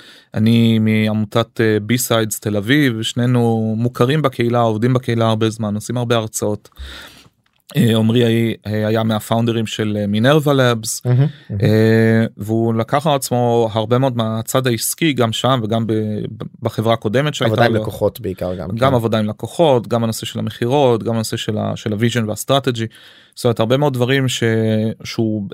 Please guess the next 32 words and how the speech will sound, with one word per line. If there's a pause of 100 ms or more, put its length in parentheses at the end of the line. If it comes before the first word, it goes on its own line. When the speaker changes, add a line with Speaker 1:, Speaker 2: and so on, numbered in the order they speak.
Speaker 1:
הביא
והשלים
לצד
הטכנולוגי
והפיתוחי (100)
יותר
שאני
Speaker 2:
מהמם.
Speaker 1:
הבאתי (140)
אצלי. (920)
אה, (1000)
וחיפשנו
לעצמנו
איזשהו
תחום
שאנחנו
יכולים
לקחת
את (720)
את
היכולות
ששנינו
הבאנו, (460)
אבל
גם
את
העקרונות
ששנינו
הבאנו.
זאת
אומרת,
אנחנו